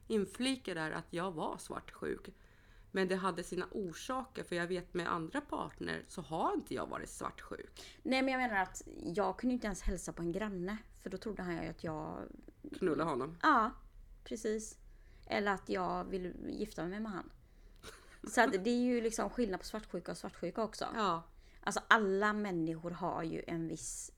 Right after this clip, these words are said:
Speaker 2: del svartsjuka i sig. Men det gäller ju också hur man hanterar det.
Speaker 1: Ja.
Speaker 2: Och sen hur... Ja, hur man liksom, eh, målar upp bilder i sin hjärna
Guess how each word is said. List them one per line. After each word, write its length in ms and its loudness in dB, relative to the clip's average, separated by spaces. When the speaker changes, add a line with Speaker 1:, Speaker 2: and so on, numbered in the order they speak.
Speaker 2:
del 300 -4
svartsjuka 560 -4
i 100 0
sig. 280 -8
Men 280 4
det 80 2
gäller 240 2
ju 80 2
också 220 -6
hur 200 -4
man 160 -2
hanterar 480 0
det. 160 0
Speaker 1:
Ja. 320 0
Speaker 2:
Och 120 2
sen 300 2
hur... 500 2
Ja, 220 6
hur 200 4
man 180 0
liksom, 480 0
eh, 460 -12
målar 320 6
upp 320 0
bilder 520 2
i 140 6
sin 420 2
hjärna 560 4